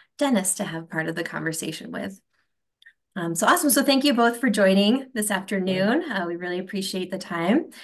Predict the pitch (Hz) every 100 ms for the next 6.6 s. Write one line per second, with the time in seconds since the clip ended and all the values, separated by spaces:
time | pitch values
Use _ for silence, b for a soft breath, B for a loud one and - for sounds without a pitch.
0 | B B B B - 214 214 214 214 294
1 | 277 302 339 330 320 294 285 269 254 -
2 | 226 233 240 226 214 220 208 196 196 190
3 | - 208 202 247 - 247 202 202 190 170
4 | 165 180 165 165 - 165 165 170 156 156
5 | 156 - 151 156 - 156 151 151 156 156
6 | 156 - 160 147 143